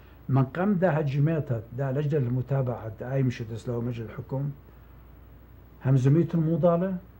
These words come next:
ڕعیانۆ خون هام خویددا. ئەنە تەخلوب بە دیۆنادەم کەنە ئیوە میقرا ڕۆمیۆ الهەکاری و ناتەڕازت گەب بە دمقڕدا بنارن. و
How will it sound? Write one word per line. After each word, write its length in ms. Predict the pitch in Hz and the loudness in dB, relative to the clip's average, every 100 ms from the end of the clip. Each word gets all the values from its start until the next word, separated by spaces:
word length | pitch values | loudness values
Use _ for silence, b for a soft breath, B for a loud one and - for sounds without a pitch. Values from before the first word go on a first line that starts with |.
| - - - - - - - - - - | -20 -20 -20 -20 -20 -20 -20 -20 -12 -8
ڕعیانۆ 420 | 123 127 120 151 170 | -4 -2 0 2 2
خون 120 | 160 | 2
هام 240 | 135 151 143 | 2 2 0
خویددا. 420 | - 143 151 156 180 85 - B B - | 0 0 2 2 0 -2 -14 B B -2
ئەنە 180 | - 98 | 0 2
تەخلوب 340 | 175 - 180 165 | 0 2 2 2
بە 80 | 170 156 | 0 -2
دیۆنادەم 420 | 156 156 151 143 127 | -2 -2 -2 -2 -2
کەنە 240 | 151 143 135 | -2 -2 -2
ئیوە 260 | 131 123 120 117 - - - - | -4 -4 -4 -6 -10 -16 -14 -6
میقرا 340 | 139 139 127 120 - 104 | -4 -2 -4 -4 -8 -8
ڕۆمیۆ 240 | 127 139 139 | -4 0 0
الهەکاری 520 | 113 123 - 139 143 135 | -2 -4 -4 -4 -2 -4
و 40 | 113 110 B B B - 123 | -6 -10 B B B -10 -6
ناتەڕازت 600 | 117 123 120 135 131 120 | -6 -4 -2 -2 -2 -2
گەب 120 | 139 120 | -2 -2
بە 80 | 123 | -2
دمقڕدا 400 | 123 120 123 123 117 | -2 -2 -2 -4 -4
بنارن. 500 | 113 120 123 139 165 147 - - B B B B - - | -4 -4 -2 -4 -6 -8 -12 -20 B B B B -20 -16
و 120 | 107 | -12